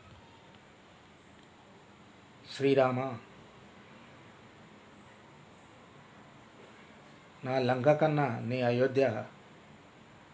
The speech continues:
గొప్పదైనటువంటిది కాదు. అదేవిధంగా నేను ఎంతో రాజభోగాలను అనుభవించాను. నీవు అరణ్యవాసం చేశావు, కానీ నేను ఓడిపోవడానికి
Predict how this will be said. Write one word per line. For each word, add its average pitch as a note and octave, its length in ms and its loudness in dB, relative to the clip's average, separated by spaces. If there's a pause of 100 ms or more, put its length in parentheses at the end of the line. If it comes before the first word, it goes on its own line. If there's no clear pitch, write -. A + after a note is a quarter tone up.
(160)
గొప్పదైనటువంటిది B2 960 0
కాదు. G#2+ 300 -4 (2250)
అదేవిధంగా C#3 600 2
నేను B2 260 -2
ఎంతో A#2+ 520 -2 (360)
రాజభోగాలను C3 840 4
అనుభవించాను. A#2 600 -4 (1400)
నీవు C3 180 2
అరణ్యవాసం C3 840 2 (540)
చేశావు, A2+ 360 -4 (2250)
కానీ C3+ 260 -2
నేను B2+ 240 -2
ఓడిపోవడానికి B2+ 800 4